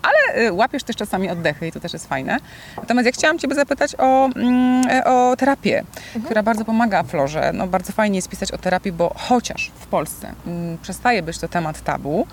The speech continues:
Speaker 2: Mhm.
Speaker 1: to być może my trochę żyjemy w takiej bańce i nam się tak wydaje. Bo wciąż na przykład nie mamy ustawy, tak, która by, ym, porządkowała kwestię tego, kto terapię może przeprowadzać, kto nie.
Speaker 2: To jest strasznie smutne dla mnie.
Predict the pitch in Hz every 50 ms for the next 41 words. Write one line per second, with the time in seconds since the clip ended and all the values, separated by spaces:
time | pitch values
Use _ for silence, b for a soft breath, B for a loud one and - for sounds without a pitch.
0 | - - 214 202 277 415 466 - - 285 370 349 302 277 - 254 254 294 277 269
1 | 254 247 - - 247 - 254 226 240 226 233 233 - - 226 - 220 208 185 165
2 | 135 135 - - 127 123 127 98 175 - - - 170 170 180 175 160 127 110 85
3 | 76 - - - - - - B B B B B B - 180 202 202 202 - -
4 | 175 - - 208 202 - 196 180 175 - - 196 175 185 180 180 175 185 165 175
5 | 175 - - 139 123 127 127 - - 151 170 - - - 160 151 147 147 151 151
6 | 147 147 139 - 147 147 143 143 143 151 147 143 - 175 160 160 160 - - 156
7 | 160 147 135 139 - - 147 - - 151 143 147 139 143 - - - 165 147 -
8 | 156 139 139 330 349 349 - 151 151 - - 139 - 160 139 147 151 156 - -
9 | - - 165 165 160 143 131 170 262 - - - 233 208 196 202 - - 202 190
10 | - - 202 202 - 196 185 - - 196 185 196 202 202 196 190 190 98